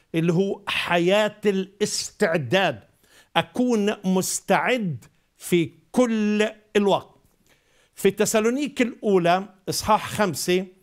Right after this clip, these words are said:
بيبتدي: "أما الأزمنة والأوقات فلا حاجة لي أن أتكلم لأنكم تعلمون يوم الرب"، ولكن بيتكلم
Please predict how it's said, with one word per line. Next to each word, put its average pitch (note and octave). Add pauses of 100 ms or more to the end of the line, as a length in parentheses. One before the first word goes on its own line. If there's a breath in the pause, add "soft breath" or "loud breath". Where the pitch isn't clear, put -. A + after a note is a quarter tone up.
(580 soft breath)
بيبتدي: G3
"أما G#3
الأزمنة F#3+
والأوقات F3
فلا E3+
حاجة E3 (120)
لي F3
أن E3+
أتكلم F#3
لأنكم F#3
تعلمون G3 (420 soft breath)
يوم G3
الرب"، F3+ (100)
ولكن G3+
بيتكلم G3